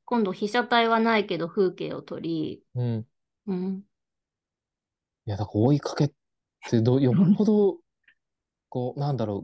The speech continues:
Speaker 2: う、すごい簡単な言い方すると未練があるというか、
Speaker 1: うん。
Speaker 2: それは、だから人としての未練なのか、被写体？
Speaker 1: どっちなんだろうね。
Speaker 2: としてのね、未練なのか。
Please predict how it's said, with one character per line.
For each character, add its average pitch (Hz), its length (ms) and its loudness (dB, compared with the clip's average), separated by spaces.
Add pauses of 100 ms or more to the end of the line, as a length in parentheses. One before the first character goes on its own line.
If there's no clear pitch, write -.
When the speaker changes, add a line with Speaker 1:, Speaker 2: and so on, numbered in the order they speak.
Speaker 2:
う、 143 140 -4
す 131 140 0
ご 180 100 6
い 165 40 4
簡 123 180 2
単 113 140 2
な 110 60 2
言 110 80 2
い - 20 -10
方 107 200 -2
す 113 100 -4
る 104 80 -2
と 107 80 -4
未 139 160 4
練 127 220 2
が 98 140 -2
あ 98 60 -4
る 95 120 -6
と 90 180 -6
い 85 60 -4
う - 160 -8
か、 85 300 -4
Speaker 1:
う 208 320 0
ん。 202 60 2
Speaker 2:
そ 196 100 2
れ 139 80 6
は、 131 220 4 (560)
だ 139 100 2
か 135 60 2
ら 127 40 2
人 - 300 2
と 240 160 6
し - 100 -2
て 226 140 8
の 175 80 10
未 156 140 8
練 143 180 6
な 117 80 2
の 101 100 -2
か、 101 140 -4
被 - 80 -10
写 170 180 0
体？ 175 380 2 (320)
Speaker 1:
ど 254 80 4
っ 262 60 2
ち 254 120 4
な 233 140 8
ん - 20 4
だ 202 100 6
ろ 185 120 4
う 170 40 2
ね。 180 380 2 (160)
Speaker 2:
と 139 140 -2
し 135 60 -6
て 156 120 2
の 127 100 -2
ね、 127 140 0
未 127 160 0
練 117 220 2
な 95 80 -4
の 90 140 -8
か。 87 360 -6